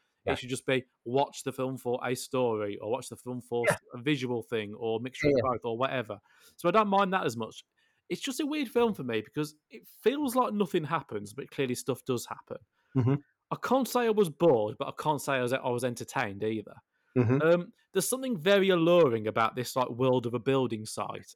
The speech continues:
Speaker 2: as it were.
Speaker 1: Yes. Yes.
Speaker 2: Um, you know, the idea of just, I mean, an ex-worker, we think, who
Speaker 1: Yeah.
Speaker 2: died, we think.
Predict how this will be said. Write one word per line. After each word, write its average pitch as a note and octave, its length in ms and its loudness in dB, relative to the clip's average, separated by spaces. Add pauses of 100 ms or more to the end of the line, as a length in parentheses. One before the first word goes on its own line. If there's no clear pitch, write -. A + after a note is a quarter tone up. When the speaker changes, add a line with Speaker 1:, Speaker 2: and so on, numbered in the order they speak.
Speaker 2:
as A2 80 -8
it G#2+ 120 -8
were. A2 120 4
Speaker 1:
Yes. - 240 -8 (400)
Yes. G2+ 220 4
Speaker 2:
Um, C#3+ 360 4
you E3+ 100 -2
know, E3 80 0
the E3+ 120 2
idea E3+ 360 4
of B2 80 0
just, C3+ 300 0
I D3 60 0
mean, D3 240 2 (640)
an C3+ 80 0
ex-worker, E3 800 2 (280)
we C3+ 160 0
think, D#3+ 560 -2 (560)
who C#3 100 0
Speaker 1:
Yeah. C#3+ 100 0
Speaker 2:
died, E3 420 4 (140)
we G#3 120 -2
think. D#4 540 -6